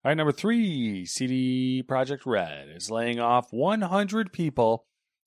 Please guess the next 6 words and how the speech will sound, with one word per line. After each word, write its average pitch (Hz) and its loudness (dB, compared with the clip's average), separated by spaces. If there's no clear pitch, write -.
as 160 2
it 170 2
undergoes, 139 4
quote, 135 2
"several 120 2
deep 101 -4